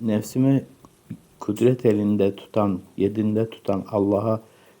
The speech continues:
Celle Celaluhu yemin ederim ki size bildirilen akıbet göz açıp kapayıncaya kadar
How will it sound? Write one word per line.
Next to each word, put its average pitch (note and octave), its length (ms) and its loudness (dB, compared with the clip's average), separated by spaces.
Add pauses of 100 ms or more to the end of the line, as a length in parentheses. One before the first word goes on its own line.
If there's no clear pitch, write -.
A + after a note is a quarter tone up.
Celle G#2 300 2
Celaluhu G#2 640 2
yemin A#2 340 6
ederim A2 520 2
ki D#3 260 4 (800)
size A#2+ 600 2 (220)
bildirilen A2 840 0
akıbet A2 600 -2 (600)
göz C3+ 320 4
açıp - 480 -8
kapayıncaya A2+ 760 2
kadar G#2 440 -2